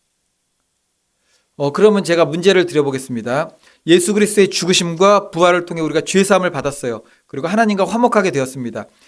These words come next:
예수님이 지금도 우리와 함께 하십니까? 이천 년 전에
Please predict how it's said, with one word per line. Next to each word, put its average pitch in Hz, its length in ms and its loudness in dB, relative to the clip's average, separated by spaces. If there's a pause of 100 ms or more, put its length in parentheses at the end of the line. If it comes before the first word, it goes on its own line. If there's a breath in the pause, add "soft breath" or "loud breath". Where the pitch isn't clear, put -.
(460 soft breath)
예수님이 226 640 2
지금도 208 580 4
우리와 196 340 2
함께 262 340 -2
하십니까? 202 680 0 (240 loud breath)
이천 196 300 0
년 233 140 2
전에 185 600 2